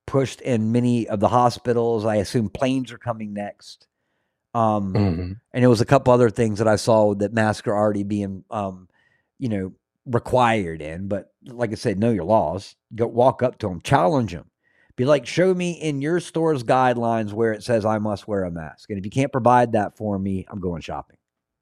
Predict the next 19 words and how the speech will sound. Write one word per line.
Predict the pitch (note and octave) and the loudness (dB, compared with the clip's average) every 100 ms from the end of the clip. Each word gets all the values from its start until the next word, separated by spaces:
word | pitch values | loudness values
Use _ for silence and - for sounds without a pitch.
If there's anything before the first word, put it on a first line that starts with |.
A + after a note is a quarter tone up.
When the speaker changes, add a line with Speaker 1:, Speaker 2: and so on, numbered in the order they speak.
| _ A#2 | _ 0
Speaker 2:
Mm-hmm. | A2 F#2+ B2 D#3+ - _ _ - - - - | 0 4 4 4 0 _ _ -16 -14 -14 -4
Well, | A#2+ C3 C3+ - | 4 6 6 4
I've | A2 B2 A#2 - _ _ - | 2 2 0 -8 _ _ 0
had | D3+ E3+ - | 0 0 -6
someone | - - F#3 E3+ | -8 -2 2 2
send | A#2+ - C#3+ C#3+ | 0 -2 2 2
me | B2+ A2+ A2 E2+ | 2 2 -2 -4
some, | - - A2+ G#2 G2+ F#2 - | -12 -8 -2 -2 -2 -6 -8
an | G2+ F2+ _ _ _ - | -8 -8 _ _ _ 0
inside | C3+ C#3 B2+ - B2 A#2 | 2 4 2 -2 0 0
email | G#2+ A#2+ A2+ G#2 G2+ | 0 0 2 2 0
from | - G#2+ | -4 -4
a | F#2+ | -2
healthcare | G2+ G2+ - F2+ | -4 -4 -6 -6
system | - G2 - F#2 F2+ - _ _ _ _ _ _ _ _ _ _ _ _ _ _ _ _ A#2+ | -8 -12 -6 -4 -4 -10 _ _ _ _ _ _ _ _ _ _ _ _ _ _ _ _ 2
in | A2+ G#2 | 4 6
the | G2 E2+ A2 | 4 2 0
Ohio | F#2+ G2+ G2 F2 | 0 0 0 0
Valley | E2+ D2+ D#2+ | -2 -4 -8